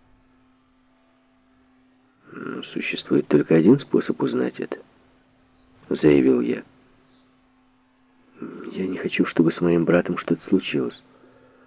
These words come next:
"Сам виноват", ответил я. "Не я выбирал ему друзей". Давно я уже не был в этом районе. Я вспомнил, как в детстве радовалась Дэнни,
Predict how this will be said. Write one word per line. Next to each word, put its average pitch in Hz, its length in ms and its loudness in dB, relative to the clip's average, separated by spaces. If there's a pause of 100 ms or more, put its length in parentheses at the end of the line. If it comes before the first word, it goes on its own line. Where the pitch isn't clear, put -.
(360)
"Сам 156 180 8
виноват", 85 400 4
ответил 87 400 0
я. 87 220 -6 (1700)
"Не 175 220 8
я 151 200 8
выбирал 143 460 4
ему 76 160 0
друзей". 107 480 -2 (1800)
Давно 80 480 4
я 143 180 0
уже 127 200 0
не 110 200 -4
был 98 320 0 (500)
в 131 140 0
этом - 260 0
районе. 123 540 -4 (1700)
Я 170 140 6
вспомнил, 127 540 2
как 98 240 0
в 76 140 0
детстве 98 480 0 (480)
радовалась 92 500 4
Дэнни, 92 440 2